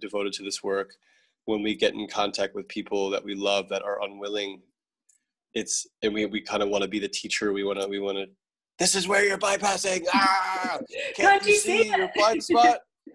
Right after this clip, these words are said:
Speaker 1: You're like, "No, it's a blind spot. That's why they can't see it."
Speaker 2: <laughs>
Speaker 1: So
Speaker 2: Let me
Speaker 1: it's like,
Speaker 2: show it to you. <laughs>
Speaker 1: yeah. It's like, trust that life will, trust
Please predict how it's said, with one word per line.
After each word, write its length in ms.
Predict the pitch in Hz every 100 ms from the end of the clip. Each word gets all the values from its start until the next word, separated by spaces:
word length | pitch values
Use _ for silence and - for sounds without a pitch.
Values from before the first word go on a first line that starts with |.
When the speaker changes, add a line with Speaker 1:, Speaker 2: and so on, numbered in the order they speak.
| - - _ 302
Speaker 1:
You're 120 | 339
like, 340 | 427 453 392
"No, 200 | 226 160
it's 160 | 131 131
a 40 |
blind 240 | 151 240 247
spot. 220 | 147 131
That's 120 | 139
why 120 | 202
they 80 | 160
can't 200 | 170 170
see 240 | - 190
it." 320 | 165 - 285 523
Speaker 2:
<laughs> 40 |
Speaker 1:
So 120 | 269 277
Speaker 2:
Let 180 | 381 453
me 60 |
Speaker 1:
it's 160 | 466 381
like, 80 | 440
Speaker 2:
show 140 | -
it 60 | -
to 120 | 277
you. 400 | 220 202 240 226 254 262 247 180 -
<laughs> 0 |
Speaker 1:
yeah. 380 | 311 320 302 - - _ _ - 170
It's 200 | - 147
like, 160 | 135
trust 340 | - 151 143 -
that 140 | 131
life 300 | 127 123 -
will, 240 | 117 110 -
trust 380 | - 123 -